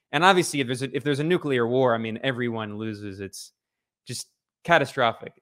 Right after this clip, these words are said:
So I, I think that's a, it's a good note to end on. It's, it's important to, to talk about the relevance of that history going back to the nineteen forties and fifties and the creation of the national security state and how it brought us to this, this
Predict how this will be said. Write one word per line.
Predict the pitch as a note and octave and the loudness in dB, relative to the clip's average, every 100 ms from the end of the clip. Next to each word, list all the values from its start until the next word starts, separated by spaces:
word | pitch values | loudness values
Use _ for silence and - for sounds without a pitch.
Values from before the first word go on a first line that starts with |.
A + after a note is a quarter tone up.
| _ | _
So | - B2 A2 G#2+ _ _ _ _ _ _ _ | -4 -2 -2 -6 _ _ _ _ _ _ _
I, | B2 C3+ C#3 | 0 0 0
I | |
think | E3+ D#3+ | 0 2
that's | D3+ D3+ | 2 2
a, | C#3 - | 0 0
it's | C3+ C#3 | -4 -4
a | |
good | C3 | -2
note | C#3+ C#3 C3 | 0 0 0
to | B2 | -4
end | C3 B2+ | -2 0
on. | B2 | 0
It's, | A#2+ - | -2 -8
it's | - C#3 | -10 -6
important | C3+ C#3 D3+ D3+ C#3 | -8 0 2 2 -2
to, | C#3 C3 B2 - _ _ _ _ _ _ _ _ | -2 -2 -2 -8 _ _ _ _ _ _ _ _
to | C#3+ | -4
talk | D#3+ D#3+ | 2 2
about | D#3 D3 C#3+ C3+ | 4 2 2 0
the | C3+ | -2
relevance | B2+ C3+ D3 C3 C3 - - | 2 4 4 0 -4 -6 -4
of | C3+ A#2+ | -2 0
that | C3 B2 B2 | 0 0 0
history | C#3 - C3 B2+ | -4 -4 -6 -4
going | C3 B2 | -4 -4
back | A#2 B2 B2+ | 2 2 2
to | - | -2
the | B2 | -4
nineteen | A#2+ A#2+ A#2 | -4 -4 -8
forties | - A#2+ A#2+ A2+ | -4 -4 -2 -6
and | A2+ | -6
fifties | B2+ A#2+ B2 A#2 | -6 -6 -8 -6
and | A#2 | -6
the | |
creation | A#2 C3 C#3 C3+ C3 | -4 0 0 -2 -6
of | |
the | A#2 | -4
national | A2+ A#2 - A#2 | -4 -4 -6 -10
security | - D#3+ F3 C3+ | -6 0 2 0
state | - A#2 A#2 | -2 -2 0
and | C#3 | 6
how | F3 F#3 | 8 8
it | |
brought | C3+ D#3 A3 | 8 8 8
us | G#3+ - | 6 0
to | D#3+ | -4
this, | D3 - - | -4 -6 -8
this | D3 D#3 - | -6 -6 -6